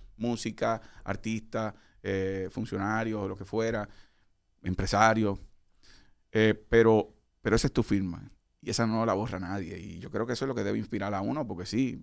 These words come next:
vienen momentos difíciles. Yo, cuando doy charlas en las escuelas, yo digo lo siguiente. Yo les hablo y les hablo de muchas cosas.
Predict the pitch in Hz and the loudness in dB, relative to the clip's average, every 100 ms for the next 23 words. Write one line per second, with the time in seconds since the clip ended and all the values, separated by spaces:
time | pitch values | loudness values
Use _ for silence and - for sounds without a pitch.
0 | - - 95 95 139 127 95 101 113 127 | -16 -12 -6 -4 -2 -2 -2 -2 -2 -4
1 | 104 101 98 92 92 135 - - - 117 | -4 -4 -4 -4 -2 -4 -4 -14 -4 -2
2 | 107 113 139 151 165 165 160 151 151 - | 2 2 0 -2 -2 -2 -2 -4 -6 -8
3 | 139 117 110 110 110 107 95 - - _ | -6 -6 -6 -6 -8 -10 -14 -16 -20 _
4 | _ _ _ _ _ _ 107 139 135 139 | _ _ _ _ _ _ -6 -2 0 2
5 | 135 131 117 104 98 123 127 117 - 117 | 2 2 0 -2 -4 0 2 2 2 0
6 | - - - | -2 -6 -6